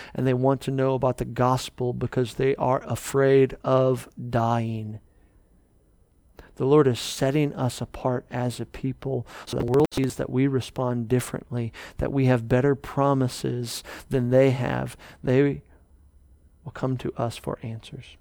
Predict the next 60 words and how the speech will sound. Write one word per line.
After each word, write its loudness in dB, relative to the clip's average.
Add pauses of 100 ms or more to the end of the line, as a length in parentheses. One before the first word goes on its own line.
(100)
That's -4
why 2
Peter 0
said -2 (280)
we 2
need 2
to -6
be 0
ready 4
to 0
give 0
an 0
answer 0
for -8
the -2
hope 0
that -4
is -4
within 2
us. -4
But -8
here's 0
the -6
thing, 0
if -6
you're -4
not 0
living 4
with 4
that 0
hope, 4
if -8
you're 0
not -2
acting -2
in 0
that 0
hope, 2 (360)
if 2
no 6
one 6
can -2
see 0
the 4
difference 2
between 0
you 8
and -2
a 0
hopeless 2
world, 8 (300)
then 2
no 8
one 8
will 8
ask 8
you 6
about 4
the -6
hope. -8